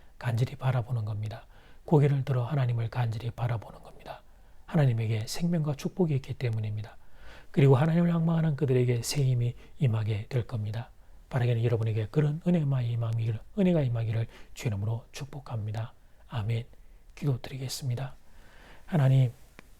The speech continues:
눈을 들어 위대하신 하나님을 바라봅니다. 창조자 하나님을 바라봅니다. 피조물의 인생에 우리가 살 길은 딱 하나밖에 없습니다.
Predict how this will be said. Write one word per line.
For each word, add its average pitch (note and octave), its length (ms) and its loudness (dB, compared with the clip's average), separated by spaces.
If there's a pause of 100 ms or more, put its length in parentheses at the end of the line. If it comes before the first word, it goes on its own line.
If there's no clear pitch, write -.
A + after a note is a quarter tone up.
(480)
눈을 D3+ 260 8
들어 C#3+ 160 8
위대하신 C#3 420 4
하나님을 B2 380 2
바라봅니다. A2+ 800 -2 (640)
창조자 C#3+ 440 4
하나님을 C3 320 4
바라봅니다. A2+ 800 0 (680)
피조물의 D#3 460 8
인생에 C#3 360 4
우리가 B2+ 240 4
살 B2+ 180 0
길은 B2 240 -2
딱 B2+ 240 -2
하나밖에 C3 960 -2
없습니다. G#2+ 640 -6